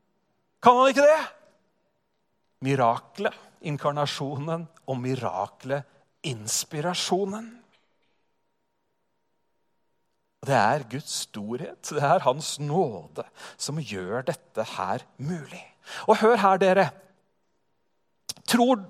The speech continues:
tror noen her at jeg kan få et ord fra Gud til deg? Bare noen som, altså, tror vi det? Ja, hvorfor i all verden skal vi ikke da tro at de kan få Guds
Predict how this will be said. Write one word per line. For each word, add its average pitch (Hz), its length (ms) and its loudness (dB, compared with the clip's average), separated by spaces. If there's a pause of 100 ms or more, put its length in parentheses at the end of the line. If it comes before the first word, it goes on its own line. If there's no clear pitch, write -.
tror 277 280 6
noen 247 240 6
her 240 320 8 (580)
at 226 180 6
jeg 208 300 6 (960)
kan 233 200 6
få 196 240 4
et 208 140 0 (160)
ord 254 260 4 (600)
fra 202 240 6
Gud 233 400 2 (1300)
til 165 300 -4 (120)
deg? 110 300 0 (2250)
Bare 180 220 4
noen 160 120 -2
som, 160 220 -2 (240)
altså, 202 240 2
tror 180 400 0
vi 190 160 6
det? 294 80 4 (2500)
Ja, 254 80 -2
hvorfor 240 260 2
i 247 60 4
all 196 80 -6
verden 170 480 -2
skal 185 160 2
vi 160 80 -6
ikke 170 100 0
da 170 80 2
tro 147 220 0
at 143 100 0
de 127 140 -6
kan 143 180 -2
få 135 200 0
Guds 127 200 -6